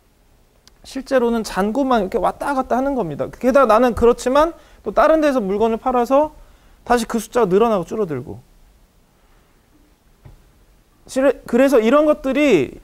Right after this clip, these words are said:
이제 화폐를 극단적으로 절약시켜 줄 수가 있어요. 그리고 사실 이거의 원천은 은행권 같은 건데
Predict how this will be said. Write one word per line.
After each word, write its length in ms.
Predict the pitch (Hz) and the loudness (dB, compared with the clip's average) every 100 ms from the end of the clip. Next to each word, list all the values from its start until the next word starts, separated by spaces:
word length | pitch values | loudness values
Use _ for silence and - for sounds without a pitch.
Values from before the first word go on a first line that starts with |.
| - | -10
이제 420 | 208 208 202 - | -2 4 4 2
화폐를 460 | - - - 370 320 - | -4 -10 -4 -2 -2 -4
극단적으로 460 | - - 339 320 | -6 -2 0 0
절약시켜 480 | 247 190 220 - - | -2 -2 -2 -4 -10
줄 100 | 202 | -10
수가 200 | 190 165 | -10 -10
있어요. 440 | 120 - 123 113 113 _ _ _ _ _ _ _ _ _ _ _ _ _ _ _ _ - | -10 -8 -10 -10 -16 _ _ _ _ _ _ _ _ _ _ _ _ _ _ _ _ -6
그리고 240 | 214 254 | -2 2
사실 240 | 277 262 | 2 0
이거의 640 | 202 190 240 240 233 208 175 | -2 0 4 6 6 6 2
원천은 800 | - 165 196 - 233 214 220 156 | 0 0 0 -2 -2 -2 -2 -2
은행권 440 | 160 233 247 247 208 | -2 -2 -2 -2 0
같은 300 | 175 - 160 | -4 -6 -8
건데 560 | 147 143 175 135 113 | -6 -4 -4 -4 -8